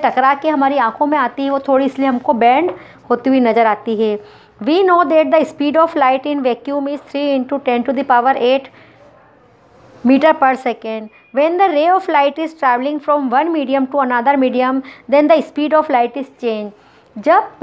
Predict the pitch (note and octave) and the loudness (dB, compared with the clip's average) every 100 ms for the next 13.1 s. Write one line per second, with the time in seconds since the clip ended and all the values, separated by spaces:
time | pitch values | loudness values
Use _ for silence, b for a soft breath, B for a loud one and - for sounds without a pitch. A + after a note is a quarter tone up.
0 | A#3 D#4+ F#4 F4+ C4+ B3 A#3+ B3 C4+ D4 | 0 2 0 0 0 0 -2 -4 0 -2
1 | D#4 - F4 C#4+ C#4+ D4 B3+ D4+ E4 C#4 | -2 -8 -6 -4 -2 -2 -2 -2 -2 -2
2 | B3+ C4+ C4 D4+ A#3+ A3+ D4 B3+ G#3 G#3+ | 0 0 0 0 0 -2 0 0 0 -4
3 | G3+ B B - C4+ D4 B3+ A#3+ C4+ C4+ | -6 B B -4 0 2 4 4 2 0
4 | C#4+ B3 A#3+ B3+ B3+ B3+ C4 C4 A#3 B3 | 0 0 0 -2 0 0 0 0 -2 -2
5 | C4+ C#4+ C4 A#3 B3 D4 C4+ A3+ C4 B3 | -4 -4 -2 -4 -4 -4 -4 -4 -4 0
6 | C4+ C#4+ B B B - D#4+ D#4+ - D#4+ | 0 0 B B B 0 2 0 -2 -2
7 | C4+ - D#4 F#4 A#4 - - C4+ C4 B3+ | -2 -2 2 2 2 -4 -4 0 2 4
8 | A3+ A3 A3 A3+ A3 G#3 G#3 B B B | 4 2 0 0 2 2 -2 B B B
9 | - B3 - E4+ F4+ F#4 E4 C#4 C4+ D4+ | -4 -4 2 4 4 2 2 0 0 -4
10 | C#4 - C4 C4+ C#4 - _ _ _ _ | -6 -4 -2 -2 -6 -14 _ _ _ _
11 | _ _ _ _ C#4 D4+ F4+ E4 B3+ D#4+ | _ _ _ _ 0 2 4 4 4 2
12 | E4+ D#4+ D4 D4+ D4+ C#4 B3+ B3 B3+ C#4+ | 0 -2 0 0 -2 -2 -2 -2 -2 0